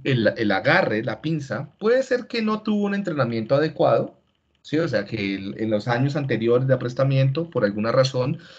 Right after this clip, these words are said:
no le enseñaron a, a agarrar adecuadamente el lápiz. Y para esos casos, hay va-, eh, eso se vende en varias cosas. Hay, hay, hay varias, eh, herramientas,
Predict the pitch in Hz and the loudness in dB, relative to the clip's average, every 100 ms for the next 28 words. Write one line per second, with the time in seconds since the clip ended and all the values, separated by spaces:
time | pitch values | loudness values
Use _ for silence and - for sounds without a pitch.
0 | - - - 165 160 170 165 139 139 151 | -20 -14 0 4 6 4 2 2 4 2
1 | 143 135 131 120 113 110 113 135 135 107 | -2 -2 -2 0 0 2 4 2 4 0
2 | 110 117 139 131 - - - _ _ _ | 0 -4 -2 -2 -2 -8 -12 _ _ _
3 | _ _ 151 139 123 113 110 151 139 160 | _ _ -2 0 2 2 2 0 -2 0
4 | 139 226 339 - _ - - - - 113 | 2 0 -6 -14 _ -20 -20 -6 -2 0
5 | 139 139 113 110 104 104 101 139 170 123 | 2 2 0 -6 -6 -8 -12 -6 -4 -2
6 | 110 139 165 160 151 165 254 160 107 - | -4 -4 -2 0 -2 -2 -2 -2 -4 -8
7 | - 113 117 120 117 120 127 135 160 165 | -6 -6 -6 -8 -4 -4 2 2 2 -4
8 | 151 143 - 110 - 113 101 123 131 127 | -8 -8 0 0 2 -2 0 0 0 -2
9 | 135 143 | -4 -8